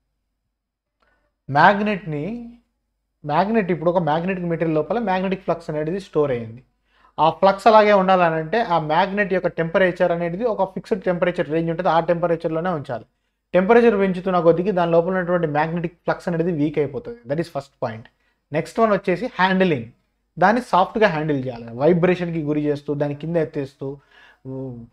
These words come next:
షేక్ చేస్తే అప్పుడు కూడా అది డ్యామేజ్ అవ్వడానికి ఛాన్స్ ఉంటుంది. అంటే మ్యాగ్నెటిక్ ఫ్లక్స్ అనేది వీక్ అవ్వడానికి ఛాన్స్ ఉంటుంది. So అలా టెంపరేచర్ పెంచుకుంటూ పోతుంటే మ్యాగ్నెటిక్ ఫ్లక్స్ అనేది తగ్గిపోతూ ఉంటుంది, ఆ మ్యాగ్నెట్ అనేది వీక్ అయిపోతూ ఉంటుంది. అట్లా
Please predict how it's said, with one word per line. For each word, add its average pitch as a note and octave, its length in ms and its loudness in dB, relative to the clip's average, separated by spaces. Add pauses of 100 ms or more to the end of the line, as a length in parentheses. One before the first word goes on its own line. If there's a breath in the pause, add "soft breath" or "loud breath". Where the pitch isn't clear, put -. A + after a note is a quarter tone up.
(140)
షేక్ F3+ 280 0
చేస్తే E3+ 340 0 (400)
అప్పుడు G#3 280 2
కూడా G3 180 2
అది G3 120 2 (100)
డ్యామేజ్ E3 320 2
అవ్వడానికి D#3 300 2
ఛాన్స్ D3+ 200 0
ఉంటుంది. D#3+ 200 -2
అంటే E3+ 200 2
మ్యాగ్నెటిక్ E3 360 -2
ఫ్లక్స్ D#3+ 220 -6
అనేది D3+ 220 -8
వీక్ D3+ 180 -8
అవ్వడానికి C#3 300 -8 (100)
ఛాన్స్ B2 280 -14
ఉంటుంది. A2+ 220 -20 (1040 soft breath)
So B3 100 6 (540 loud breath)
అలా A3 120 6 (100)
టెంపరేచర్ A#3 460 4
పెంచుకుంటూ G#3 440 0
పోతుంటే F#3+ 380 0 (120)
మ్యాగ్నెటిక్ G3+ 380 0
ఫ్లక్స్ F#3+ 220 -2
అనేది G3 240 -4
తగ్గిపోతూ E3+ 440 0 (100)
ఉంటుంది, C3 280 -6 (120)
ఆ - 20 -4 (140)
మ్యాగ్నెట్ E3 340 -2
అనేది E3+ 240 -2
వీక్ E3+ 220 -2
అయిపోతూ D#3 400 0
ఉంటుంది. A#2 240 -12 (600 soft breath)
అట్లా G#3+ 160 4